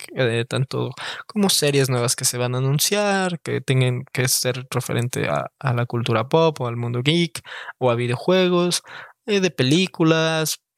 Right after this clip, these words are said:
quizás igual el, el sábado un poco de la opinión, eh, acerca de la película de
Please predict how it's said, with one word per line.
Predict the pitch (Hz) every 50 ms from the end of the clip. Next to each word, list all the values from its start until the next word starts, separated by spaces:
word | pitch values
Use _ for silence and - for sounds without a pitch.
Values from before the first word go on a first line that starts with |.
| _ - 139
quizás | - 160 156 - 147 143 143 - 160
igual | 151 139 139 135 135 139 143 143 139 139 135 -
el, | - 143 135 127 127 123 127 117 117 -
el | - 131 127 127
sábado | 131 - - 135 127 127 131 127 127 127 131 131 127 135 135 - - - - - - _
un | - 147 143 135
poco | - 143 131 - 143 135
de | 135 131
la | 131 131
opinión, | 131 127 - - 127 127 127 127 127 127 131 131 131 135 131 131 - _ _ _ _ -
eh, | 131 131 131 131 127 127 123 120 117
acerca | 117 - - 127 - 127
de | 120
la | 120 -
película | - 117 117 - - 120 113 110
de | 117